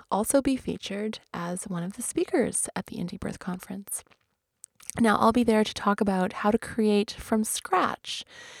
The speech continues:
a grassroots wild birth community where you live. And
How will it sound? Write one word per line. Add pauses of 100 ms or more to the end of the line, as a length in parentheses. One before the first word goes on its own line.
(180)
a
grassroots
wild
birth
community
where
you
live.
And